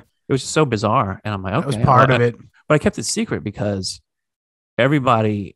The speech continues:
Speaker 1: e-, e-, especially for a few years there, like, right up to the pandemic, was like, "Man, they'll just crucify you upside down if they find out you're a Trump supporter." Like, even if you, even if you're not a Trump supporter at the time, it was like, you bring 'em up in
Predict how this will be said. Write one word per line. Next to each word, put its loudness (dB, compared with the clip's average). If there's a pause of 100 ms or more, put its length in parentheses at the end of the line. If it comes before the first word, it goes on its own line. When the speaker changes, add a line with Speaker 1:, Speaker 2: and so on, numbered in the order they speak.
Speaker 1:
e-, -2
e-, -2 (180)
especially -2
for -2
a 0
few -6
years -2
there, -8
like, -10 (100)
right 2
up -14
to -6
the -6
pandemic, -4
was -8
like, -10
"Man, -6
they'll -6
just -10 (260)
crucify -2
you -2
upside -4
down -4
if -6
they -6
find -6
out -6
you're -6
a -8
Trump -10
supporter." -6 (400)
Like, 0
even 0
if -4
you, -2
even -2
if -4
you're -4
not 0
a -2
Trump -6
supporter -4
at -4
the -8
time, -6
it -6
was -8
like, -8
you -8
bring -4
'em -2
up -4
in -6